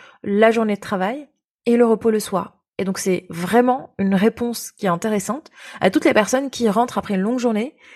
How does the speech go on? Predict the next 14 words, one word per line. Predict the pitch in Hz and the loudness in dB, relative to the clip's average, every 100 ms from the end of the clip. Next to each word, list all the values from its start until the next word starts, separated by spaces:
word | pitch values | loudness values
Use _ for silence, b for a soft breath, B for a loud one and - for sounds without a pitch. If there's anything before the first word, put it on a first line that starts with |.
| B | B
et | - | -6
qui | - | 2
n'arrivent | 240 233 - | 4 2 2
pas | 294 294 | 2 2
justement | 247 - 226 226 | -2 -6 -4 0
à | 247 196 | 0 -2
déconnecter | 175 240 247 220 220 | -2 -2 -2 -4 -6
du | 196 | -10
travail | - 202 233 339 _ _ _ | -6 -2 -2 -4 _ _ _
ou | 208 | -18
qui | - 247 | -4 -2
ont | 247 | 0
du | 240 | -2
mal | 269 277 311 | 0 2 0